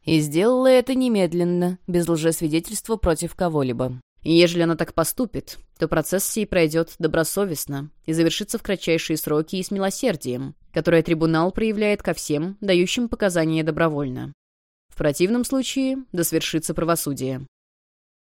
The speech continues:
По прочтении сих показаний женщина подтвердила, что они соответствуют истине и сделаны добровольно, не из злости или желания навредить кому-либо.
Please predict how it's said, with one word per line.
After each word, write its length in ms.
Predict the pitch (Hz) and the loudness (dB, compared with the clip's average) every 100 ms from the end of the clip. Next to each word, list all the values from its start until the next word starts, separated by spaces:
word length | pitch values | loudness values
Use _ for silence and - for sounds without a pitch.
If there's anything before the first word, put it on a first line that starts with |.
| _ _ - | _ _ -4
По 80 | |
прочтении 540 | 185 175 175 196 190 180 | 4 4 4 0 2 2
сих 280 | - 185 - | 0 -4 -2
показаний 520 | 175 165 170 208 240 | 0 2 4 2 0
женщина 400 | 180 185 - 185 | 0 0 -2 -4
подтвердила, 760 | 170 - 170 156 151 170 190 - | -4 -2 0 2 2 2 0 -6
что 180 | - 208 | -4 0
они 160 | 208 | 0
соответствуют 640 | 202 214 196 165 - 156 151 | 0 -2 0 -2 0 -2 0
истине 460 | 160 - 233 233 214 | -2 -2 -4 0 0
и 20 | |
сделаны 380 | 156 170 180 175 | 2 2 2 0
добровольно, 680 | 180 202 226 175 135 143 - _ _ - | 0 2 2 0 0 -8 -14 _ _ 0
не 120 | 165 | 2
из 80 | 156 | 2
злости 320 | 160 - 269 | 0 0 0
или 120 | 247 | 0
желания 460 | 208 180 165 190 196 | 2 2 2 2 0
навредить 400 | 180 160 151 - | -2 -2 -6 -4
кому-либо. 600 | 180 165 139 139 143 | -4 -2 -4 -6 -8